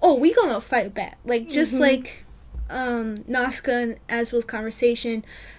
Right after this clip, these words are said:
Speaker 1: Nausicaa, like, "You just, you guys are just like the Tomikians."
Speaker 2: Mm-hmm.
Speaker 1: And him being like, "Oh, you wanna fight?" And her being like, "No." Like, that just shows, um,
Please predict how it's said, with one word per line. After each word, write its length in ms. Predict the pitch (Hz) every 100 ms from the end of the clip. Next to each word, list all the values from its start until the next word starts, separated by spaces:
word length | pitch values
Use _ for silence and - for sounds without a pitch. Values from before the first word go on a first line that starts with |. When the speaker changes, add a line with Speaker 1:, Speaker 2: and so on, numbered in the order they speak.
| -
Speaker 1:
Nausicaa, 280 | 254 247 262
like, 260 | 233 226
"You 120 | 226 233
just, 300 | 240 220 -
you 140 | 226
guys 240 | 226 214
are 40 | 196
just 240 | 208 220
like 220 | 208 170 -
the 100 | 175
Tomikians." 840 | - 196 190 185 - - - 240
Speaker 2:
Mm-hmm. 240 | 247 247 240
Speaker 1:
And 300 | 247 262 277
him 200 | 294 277
being 260 | 269 254
like, 200 | 247 226 - 320
"Oh, 100 | -
you 200 | 349 285
wanna 200 | 320 285 247
fight?" 400 | - 269 320 -
And 100 | 269
her 160 | 262
being 160 | 247 247
like, 160 | 240 - -
"No." 440 | 233 269 311 196
Like, 160 | 233 240
that 160 | 262 -
just 160 | 311
shows, 640 | - 320 285 269 240 240 - - - - -
um, 520 | 247 240 226 208 220